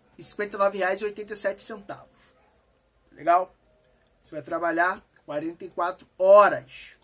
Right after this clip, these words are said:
semanais. Pré-requisitos, ensino médio completo.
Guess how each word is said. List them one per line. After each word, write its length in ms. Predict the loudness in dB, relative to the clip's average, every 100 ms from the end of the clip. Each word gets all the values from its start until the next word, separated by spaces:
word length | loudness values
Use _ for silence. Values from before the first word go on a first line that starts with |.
| _ _ _ _ _ _
semanais. 500 | -16 -10 -8 -10 -18 _ _ _ _ _ _ _ _ _ _ _ _ _ _
Pré-requisitos, 880 | 2 2 2 -4 -2 -2 -4 -10 -16 -10
ensino 380 | -6 -6 -4
médio 240 | -2 -2 -4
completo. 500 | -10 -2 0 0